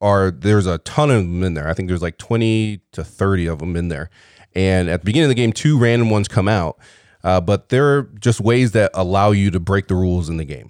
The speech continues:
So it could be, like, if you land on this and you just cross the fence, you know, you can move another three spaces, or if you land perfectly on this space, you get three winks, stuff like that.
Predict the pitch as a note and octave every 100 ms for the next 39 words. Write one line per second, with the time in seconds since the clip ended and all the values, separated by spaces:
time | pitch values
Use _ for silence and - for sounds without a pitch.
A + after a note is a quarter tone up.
0 | - - F2 F2+ A#2+ G2+ G2+ F2+ E2 G2+
1 | G#2 A2 C3+ B2+ B2 A#2+ A#2 A2 - -
2 | F#2 F#2 F#2 G#2+ G2+ - - A2+ G#2 -
3 | - F#2+ - F#2+ F#2 - - _ _ _
4 | - F#2 F2+ F#2 F#2+ F2+ - G2+ A#2 B2
5 | A2 G#2+ G2+ F#2+ G2+ F#2 F#2+ F2 E2 D#2
6 | E2 D#2 F#2 G2 G#2 - G2+ G#2 G#2 G2
7 | F#2 G2 - F#2+ F2+ - E2+ F#2+ F#2+ -
8 | F#2+ F2+ E2 B1+ - A2 G#2 E2+ - C2+